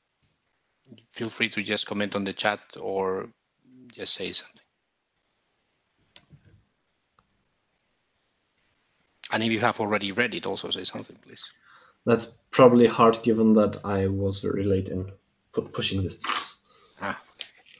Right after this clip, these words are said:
Speaker 1: Well, I will have a look, and maybe one more would volunteer to, uh, have a look maybe by tomorrow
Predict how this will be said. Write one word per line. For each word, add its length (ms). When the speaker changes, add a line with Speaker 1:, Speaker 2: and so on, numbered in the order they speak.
Speaker 1:
Well, 120
I 120
will 140
have 160
a 180
look, 260
and 480
maybe 240
one 220
more 420
would 100
volunteer 540
to, 320
uh, 340
have 240
a 20
look 220
maybe 240
by 640
tomorrow 460